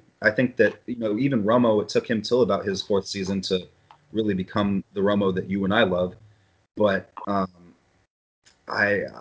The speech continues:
I wanna see more from Dak. I'm not completely sold. I'm not con-, I'm not sold one way or the other, but I'm hopeful. I just don't wanna extend him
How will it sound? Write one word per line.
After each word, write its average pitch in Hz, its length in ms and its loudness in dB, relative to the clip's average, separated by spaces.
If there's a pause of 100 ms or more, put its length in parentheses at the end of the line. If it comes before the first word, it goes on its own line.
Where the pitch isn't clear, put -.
(120)
I 113 120 6
wanna 135 240 6
see 131 180 2
more 113 200 2
from 98 240 -4
Dak. 90 240 -6
I'm 104 100 2
not 117 220 2
completely 110 500 0
sold. 98 340 2
I'm 104 100 2
not 123 160 4
con-, 120 240 0
I'm 127 80 2
not 143 140 2
sold 131 320 4
one 127 200 2
way 123 120 4
or 110 100 4
the 95 140 -4
other, 92 340 -4 (340)
but 101 260 2
I'm 104 460 0
hopeful. 110 560 2 (1300)
I 123 120 6
just 123 200 0
don't 120 140 2
wanna 110 180 2
extend 107 500 -6
him 104 360 -4